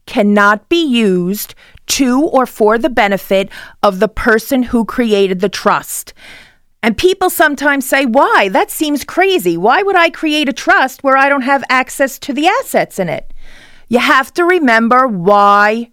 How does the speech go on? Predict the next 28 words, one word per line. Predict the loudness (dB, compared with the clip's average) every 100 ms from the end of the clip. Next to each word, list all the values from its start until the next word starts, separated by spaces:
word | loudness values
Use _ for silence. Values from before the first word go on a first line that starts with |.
| _
you're | 0 2
doing | 0 0 0 2 0 -2 -4 -6 _
the | -2 0 0
trust. | -2 0 2 0 -8 -16 -16 -20 -20 _ _ -20 -20 -8
You're | 0 2 2
giving | -2 0 0 0 0
away | 0 2 2 2
your | 0 0 -2 0
assets | 0 0 -2 -2 -2 -4 -14
to | -4 0
make | 2 0 -4
yourself | -8 -2 -2 -2 -10
poor, | -4 0 2 2 -2 -4 _ -4
as | -4
Lawrence | -2 0 2 2 0 -2
likes | 0 0 -2 -8
to | -8
say, | -4 -4 -2 -4 -6 -8 -20 -16 -2
and | 0
the | 0
trust | -2 -2 2 2 0 -12 -2
is | -2 2
the | 0
vehicle | 0 0 2 0 2 0 0
for | 0 0
making | 2 0 0 0
those | 2 2 -2
gifts. | -2 0 0 -2 -14 -14 -16